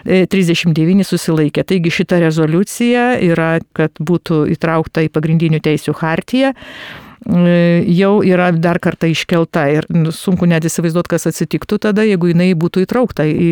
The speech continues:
į Europos teisių chartiją. Todėl rinkimai mūsų laukia Europos parlamentą ir reikėtų labai galvoti, už ką balsuoti. Tai yra žmonės, už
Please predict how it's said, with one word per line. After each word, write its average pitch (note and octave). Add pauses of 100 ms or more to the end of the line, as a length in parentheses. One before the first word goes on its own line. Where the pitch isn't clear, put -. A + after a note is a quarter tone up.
(160)
į D#3
Europos D#3
teisių D#3
chartiją. G3+ (760)
Todėl G#3 (280)
rinkimai F#3
mūsų G#3+
laukia F3+
Europos D3
parlamentą -
ir D#3
reikėtų F3+
labai F3+
galvoti, F3+ (500)
už F3
ką G3
balsuoti. F3
Tai -
yra E3+
žmonės, G3 (180)
už -